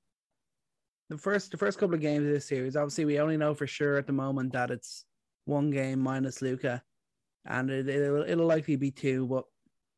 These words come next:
we'll see where this, where the commitment is of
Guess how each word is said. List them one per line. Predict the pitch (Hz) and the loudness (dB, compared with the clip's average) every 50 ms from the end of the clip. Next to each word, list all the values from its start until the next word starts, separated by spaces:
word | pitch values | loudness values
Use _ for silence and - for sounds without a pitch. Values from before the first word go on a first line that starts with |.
| _ _ - | _ _ -2
we'll | 170 175 | -2 -2
see | - - 208 214 208 208 202 | 0 0 0 2 2 2 4
where | 190 185 180 180 180 175 175 170 165 | 6 6 6 6 6 6 4 4 4
this, | 151 156 160 156 147 - - - - - | 4 2 2 0 0 -4 -8 -12 -10 -4
where | 151 156 156 | -2 0 0
the | 151 151 | 0 0
commitment | - - 151 151 151 - 160 160 147 143 | -2 0 2 2 2 2 0 0 4 4
is | 147 143 143 143 139 131 135 | 6 6 6 4 4 0 -2
of | - 135 135 135 135 135 135 131 | -2 0 2 2 4 2 2 0